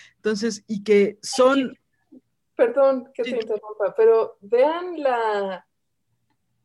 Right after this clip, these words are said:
Speaker 2: la tensión, contradicción, pero también la capacidad de aprendizaje tan rápido, porque Elena Poniatowska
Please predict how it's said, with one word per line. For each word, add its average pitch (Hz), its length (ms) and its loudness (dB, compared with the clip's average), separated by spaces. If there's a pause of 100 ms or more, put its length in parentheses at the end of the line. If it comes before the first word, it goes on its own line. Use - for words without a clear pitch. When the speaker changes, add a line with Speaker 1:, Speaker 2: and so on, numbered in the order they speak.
(300)
Speaker 2:
la 233 280 -2
tensión, 294 760 -2
contradicción, 269 960 -2
pero 254 260 2
también 247 500 -2
la 320 140 -2
capacidad 240 720 -6
de 285 100 0
aprendizaje 240 800 -8
tan 240 280 -10
rápido, 220 600 -2
porque 226 300 -2
Elena 302 400 -2
Poniatowska 247 920 -6